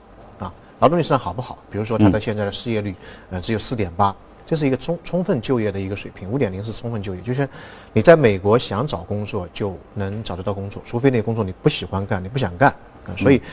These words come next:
Speaker 1: 基本上现在美国的就业情况，呃，是非常的好。第二个呢，就是通胀水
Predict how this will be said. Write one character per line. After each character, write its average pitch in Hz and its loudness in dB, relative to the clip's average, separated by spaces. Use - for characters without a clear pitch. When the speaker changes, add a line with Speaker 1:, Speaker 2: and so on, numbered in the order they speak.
Speaker 1:
基 233 0
本 139 4
上 117 2
现 151 2
在 139 4
美 95 -2
国 104 -2
的 113 -4
就 180 2
业 107 4
情 98 -6
况， 98 -2
呃， 95 -2
是 98 -4
非 131 2
常 95 -2
的 104 -6
好。 - -12
第 190 8
二 151 8
个 117 2
呢， 101 0
就 104 -6
是 - -10
通 160 -4
胀 151 0
水 95 -10